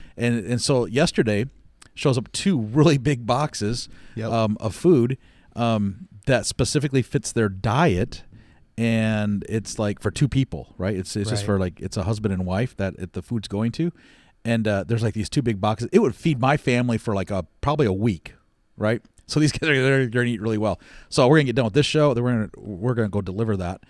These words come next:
Speaker 1: um, to that family. But, uh, but I think that's a trap that we all feel like, "Well, I don't really know anybody that's needy." Yes, you do, you know? And if you don't, give something away,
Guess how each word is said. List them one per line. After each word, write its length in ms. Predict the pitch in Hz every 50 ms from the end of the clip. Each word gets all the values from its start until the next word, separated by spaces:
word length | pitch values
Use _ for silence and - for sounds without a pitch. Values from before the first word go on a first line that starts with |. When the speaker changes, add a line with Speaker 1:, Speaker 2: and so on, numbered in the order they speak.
| - _ _ - - - -
Speaker 1:
um, 380 | - 104 98 95 92 76 - -
to 100 | - 117
that 160 | 101 92 - -
family. 340 | 123 123 135 120 92 - - _ - - - - _ -
But, 340 | 107 104 117 107 - -
uh, 160 | 113 104 95 87 78 - _ _ _ _ _ _ _ _ _ _ -
but 120 | 120 147 147
I 40 |
think 180 | 139 - 208 185
that's 120 | - -
a 60 | 151 113
trap 220 | - 151 139 -
that 60 | 139 110
we 100 | 117 120
all 100 | 107 -
feel 300 | - - 131 127 110 104
like, 200 | 101 98 - -
"Well, 120 | 101 127
I 40 | 175
don't 120 | 220 208
really 120 | 220 214 175
know 120 | 165 190
anybody 220 | 254 311 196 135 107
that's 200 | 90 - - -
needy." 380 | 110 139 180 139 85 76 71 78
Yes, 380 | 90 110 131 147 156 - -
you 100 | 170 160 147
do, 400 | 139 170 175 123 95 85 80 - - -
you 100 | 107 120 117
know? 200 | 120 135 139 - - _ -
And 100 | 113 123
if 120 | 117 -
you 80 | 117 104
don't, 360 | 95 117 113 127 160 185 - - _ - - - _ - 107 98
give 200 | - 143 165 160
something 320 | - - 185 175 - 190
away, 440 | 185 151 120 113 113 113 117 123